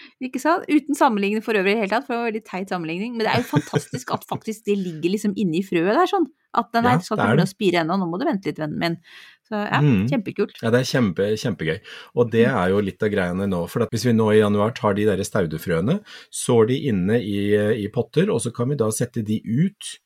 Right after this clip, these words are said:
Speaker 2: Altså da sår vi de i vanlig såjord, eh, vanner de godt, og så setter vi de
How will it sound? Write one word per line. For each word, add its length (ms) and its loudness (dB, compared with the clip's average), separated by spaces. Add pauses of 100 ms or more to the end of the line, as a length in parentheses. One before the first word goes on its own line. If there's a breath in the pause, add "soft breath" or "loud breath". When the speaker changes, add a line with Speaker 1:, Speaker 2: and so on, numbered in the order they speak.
(320 soft breath)
Speaker 2:
Altså 160 0
da 140 4 (180)
sår 440 2
vi 40 0
de 240 -4
i 80 -2
vanlig 320 0
såjord, 480 2 (240)
eh, 400 0
vanner 240 2
de 80 -2
godt, 380 -2 (480 loud breath)
og 100 0
så 400 2
setter 260 -2
vi 120 2
de 100 0